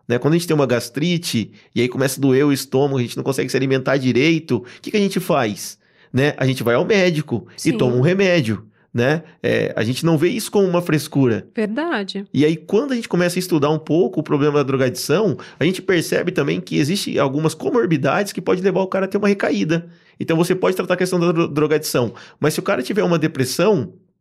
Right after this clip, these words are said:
Speaker 1: E se você não tratar essa questão da depressão, isso pode ser um fator que pode levar o cara de novo pra rua.
Speaker 2: Um gatilho,
Speaker 1: Um
Speaker 2: né?
Speaker 1: gatilho. Então, isso me ajudou muito, assim,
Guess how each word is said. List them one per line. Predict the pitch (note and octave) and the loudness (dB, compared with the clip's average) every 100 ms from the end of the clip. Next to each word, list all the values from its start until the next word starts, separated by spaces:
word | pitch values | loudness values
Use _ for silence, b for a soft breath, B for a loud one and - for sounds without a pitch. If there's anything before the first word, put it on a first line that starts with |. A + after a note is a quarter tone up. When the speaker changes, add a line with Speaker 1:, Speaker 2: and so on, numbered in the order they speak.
| _ | _
Speaker 1:
E | B2 | -2
se | - | 0
você | D#3 D#3+ | 0 2
não | F3 G#3+ | 0 0
tratar | F3+ D3+ D3+ | 0 0 0
essa | D3+ - | -2 -2
questão | C#3 - C3+ C#3 C3 B B B | -8 -2 -2 -2 -6 B B B
da | A2 C#3+ G3+ | -2 0 0
depressão, | D#3+ F3 F#3+ D3+ B2 - D#3+ A#3 D#3+ | 2 0 2 0 -2 -2 0 2 0
isso | - | 0
pode | F3+ F3 | -2 0
ser | F3+ | 0
um | |
fator | F#3 G3+ F#3 G3 | 0 0 2 0
que | |
pode | - G3 | 0 0
levar | F#3+ F#3+ | 0 0
o | F#3 | 0
cara | F#3 F3+ | 0 -2
de | G#3 | 0
novo | G3+ E3 F#3+ A3+ A3+ B B _ | 2 4 2 0 -6 B B _
pra | G#3 G#3+ | -2 0
rua. | G3+ G3 C3+ - A3+ | 2 2 2 0 -8
Speaker 2:
Um | G#3+ | -6
gatilho, | A3 - - G#3+ A3+ A3+ | -6 -8 -8 -6 -2 0
Speaker 1:
Um | D#3 | 2
Speaker 2:
né? | G3 | 0
Speaker 1:
gatilho. | A3 G3 F3+ D3+ | 0 0 2 2
Então, | F3 | 2
isso | F3+ F#3+ | 0 0
me | G#3+ | 0
ajudou | G#3+ F3 A3 | 0 2 0
muito, | F#3 F#3 F3 C#3+ | 2 2 2 0
assim, | B2+ C#3 | -2 -2